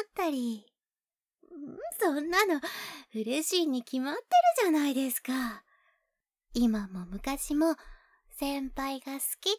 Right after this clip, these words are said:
ていう気持ちは変わってないんですから。<laughs> そうですね。昔と違って最近はエッチばかりじゃなくて、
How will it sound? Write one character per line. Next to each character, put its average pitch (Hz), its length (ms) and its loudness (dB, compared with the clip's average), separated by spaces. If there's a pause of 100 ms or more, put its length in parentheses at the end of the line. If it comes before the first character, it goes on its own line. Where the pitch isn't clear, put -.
(120)
て 320 80 -4
い 233 240 -8
う - 80 -14
気 - 120 -8
持 214 180 -2
ち 247 160 -2
は 233 340 -2 (160)
変 247 180 0
わ 262 120 -4
っ 285 120 -10
て 330 140 -2
な 349 220 0
い 403 60 -4
ん 440 120 -2
で 440 160 0
す - 120 -10
か 254 160 -6
ら。 214 440 -12 (720)
<laughs> - 2500 -2 (960)
そ 311 380 8
う 294 40 6
で 240 200 0
す - 120 -8
ね。 262 220 2 (720)
昔 254 500 0
と 285 140 -2
違 302 340 0
っ 311 60 -2
て 359 500 0 (100)
最 285 280 -2
近 294 320 0
は 285 80 0
エ 277 240 0
ッ - 140 -6
チ 294 160 -4
ば 311 200 4
か 359 140 4
り 285 140 2
じ 233 100 -2
ゃ 226 80 -2
な 285 160 -4
く - 120 -16
て、 262 280 -2